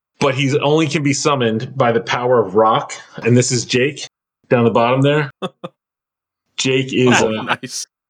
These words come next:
Speaker 1: Jake, he's a super, a super talented guitarist. Uh, you, you found, you find out that he and his band broke up, but because of all this, like, like, he's bestowed with this mystical guitar.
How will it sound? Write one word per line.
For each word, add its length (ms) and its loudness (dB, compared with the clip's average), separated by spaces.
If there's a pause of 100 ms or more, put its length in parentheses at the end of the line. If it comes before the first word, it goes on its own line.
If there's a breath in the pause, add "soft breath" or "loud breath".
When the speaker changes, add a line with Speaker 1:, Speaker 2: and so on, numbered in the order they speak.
(340)
Speaker 1:
Jake, 300 -4
he's 140 4
a 40 -2
super, 240 0
a 340 0
super 240 0
talented 360 -2
guitarist. 580 -2 (320)
Uh, 160 2
you, 200 0
you 120 0
found, 320 -4
you 100 -4
find 200 0
out 140 0
that 100 -2
he 160 -2
and 80 2
his 80 0
band 280 -2
broke 220 2
up, 400 -2
but 140 -2
because 260 -4
of 80 -2
all 140 4
this, 360 2
like, 300 0
like, 160 2
he's 300 0
bestowed 380 2
with 120 0
this 180 2
mystical 380 2
guitar. 500 0